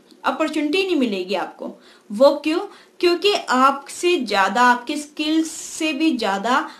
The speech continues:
वहाँ के जो लोग हैं, वो ज़्यादा स्किल बेस्ड पर है। मीन्स उनके पास काफ़ी एक्सपीरियंस है उनकी लैंग्वेज का। फर्स्ट, फर्स्ट जो पॉइंट आता है, उनकी लैंग्वेज पे आता है, क्योंकि आप इंडियन हो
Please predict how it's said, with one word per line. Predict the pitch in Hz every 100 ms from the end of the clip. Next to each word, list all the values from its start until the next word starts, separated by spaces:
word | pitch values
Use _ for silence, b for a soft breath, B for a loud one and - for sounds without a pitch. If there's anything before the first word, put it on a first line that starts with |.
| B 214
वहाँ | 247 269 294
के | 302
जो | 269 285
लोग | 269 240 220
हैं, | 269
वो | 285 320
ज़्यादा | 240 214 226 262
स्किल | 294 - 262 269
बेस्ड | 208 196 190
पर | - 165
है। | - - _ _ _ _ _ b b b b -
मीन्स | 262 330 330 -
उनके | 277 269 349
पास | 349 392 320
काफ़ी | - 269 254 330
एक्सपीरियंस | 285 285 - 254 254 285 285 294
है | 285 285
उनकी | - 247 247 302
लैंग्वेज | 240 202 208 240 254 247
का। | - 226 233 - _ _ -
फर्स्ट, | 262 254 262 285 285 285 B _ -
फर्स्ट | 311 349 359
जो | 262 302
पॉइंट | 294 240 247 262
आता | 226 -
है, | 247 269
उनकी | 277 262 294
लैंग्वेज | 208 185 196 190 202
पे | - 180
आता | - -
है, | 180 185 - B B B _
क्योंकि | 320 320 381 - -
आप | 233 269 - -
इंडियन | 247 240 277 302
हो | 294 302 339